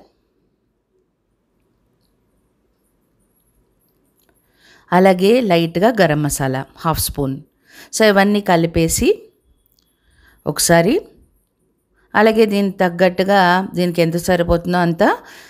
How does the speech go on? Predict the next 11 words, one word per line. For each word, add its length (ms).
జింజర్ 260
గార్లిక్ 400
పేస్ట్ 320
వేసుకుంటాము. 760
ఇదంతా 540
మ్యారినేట్ 720
చేసి 280
ఒక 120
హాఫ్ 400
అన్ 100
అవర్ 140